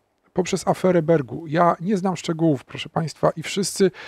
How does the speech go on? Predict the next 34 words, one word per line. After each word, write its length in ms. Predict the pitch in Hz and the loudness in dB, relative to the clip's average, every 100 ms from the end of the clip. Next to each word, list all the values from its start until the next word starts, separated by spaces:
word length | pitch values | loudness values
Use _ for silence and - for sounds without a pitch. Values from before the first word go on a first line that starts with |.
| - | -16
którzy 200 | - 175 | -6 -2
się 120 | 190 | 0
tym 140 | 156 165 | 2 0
interesują 500 | 170 175 147 202 156 | 0 0 2 0 2
głębiej 380 | 147 202 196 175 | 2 2 2 -2
niż 240 | 156 - | -2 2
ja, 180 | 147 131 | 2 2
na 80 | 131 | 0
pewno 260 | 160 160 | -4 -2
będą 280 | 151 156 165 | -2 -2 -2
mieli, 400 | 156 165 165 170 - - - - - | 0 0 2 0 -4 -20 -20 -20 -6
e, 120 | 127 131 139 165 | 2 4 4 2
wyrobiony, 640 | 120 175 170 165 170 170 | 4 4 4 4 4 2
e, 40 | 196 - - 135 143 139 180 165 - | 0 -4 0 4 4 2 -2 -8 -4
pogląd 480 | - 160 120 151 185 - | 2 4 4 4 2 0
i 120 | 156 | 2
wyrobione 720 | 151 170 160 180 185 180 175 | 4 4 2 2 2 2 0
spojrzenie 520 | - - 156 151 170 165 | -2 0 2 4 2 2
na 100 | 160 | 0
tę 140 | 165 | -2
sprawę. 460 | - 185 160 - - | 0 2 2 0 -6
<clears throat> 1040 | 131 135 - - _ _ _ _ _ _ - | -4 -4 -4 -10 _ _ _ _ _ _ 0
Ale 200 | 135 143 | 4 4
tak 180 | 175 156 | 2 0
tu 100 | 113 | -2
jest 160 | - | -2
napisane, 540 | 151 - - 180 131 - _ - - - - - - | -4 -2 0 0 -2 -10 _ -20 -20 -20 -20 -10 0
e, 240 | 131 127 - | 2 2 2
i 100 | 160 | 2
nie 160 | 147 180 | 4 4
chce 180 | - 165 | 2 0
być 220 | 156 - | 0 2
inaczej. 460 | 160 120 - 123 - - - - - | 2 2 -2 -6 -8 -18 -20 -20 -10
E, 40 | - | 0